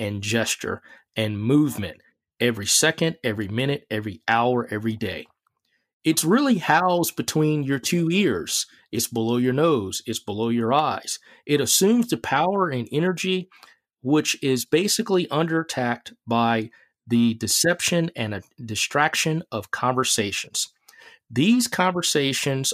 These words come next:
are used to bait and drain the energy that fuels our creativity and innovation.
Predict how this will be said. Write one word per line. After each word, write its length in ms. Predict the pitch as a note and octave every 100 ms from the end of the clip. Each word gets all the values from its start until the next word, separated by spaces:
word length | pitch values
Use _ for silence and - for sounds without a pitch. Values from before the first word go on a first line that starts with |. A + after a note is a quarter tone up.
| -
are 140 | G#2+
used 580 | A2 B2+ D3+ D#3+ D#3 - - -
to 120 | A2+
bait 400 | G2+ C3+ E3 - -
and 140 | C3+
drain 400 | A#2+ A#2+ B2 B2
the 140 | A2 -
energy 480 | C3 C#3 A2+ F#2+ - _ -
that 300 | A2 G#2+ F#2
fuels 680 | - F3 F3+ D3 C3 B2+ - -
our 140 | F2+
creativity 960 | - - D3+ D#3+ D#3 - C3 B2+ B2 A#2+ _ _ _ _ _ _ _ _ -
and 440 | A#2+ B2+ B2+ C3 - -
innovation. 800 | A#2 A#2 G#2+ F#2+ F2+ - -